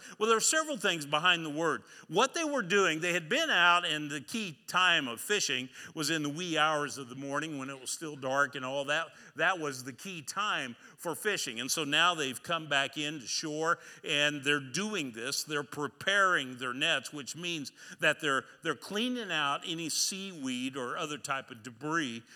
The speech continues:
that has gotten caught in the nets. They're stitching whatever torn holes have been made in those nets. They're untangling those nets,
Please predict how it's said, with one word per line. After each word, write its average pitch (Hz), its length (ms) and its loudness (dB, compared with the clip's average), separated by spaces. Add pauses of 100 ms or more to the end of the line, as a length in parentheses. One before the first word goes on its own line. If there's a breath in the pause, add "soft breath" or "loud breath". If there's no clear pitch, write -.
(140)
that 135 160 -2
has 120 140 -10
gotten 127 320 -2
caught 143 320 -2
in 123 160 -8
the 120 80 -10
nets. 131 400 -2 (220 loud breath)
They're 156 180 0
stitching 160 760 -6
whatever 170 300 -2
torn 170 420 -10
holes 147 640 -6 (280 loud breath)
have 131 260 -4
been 127 240 -4
made 147 360 -2
in 165 300 -6
those 123 300 -6
nets. 120 340 -4 (220 loud breath)
They're 170 240 2
untangling 160 1200 -2
those 120 440 -4
nets, 127 440 -4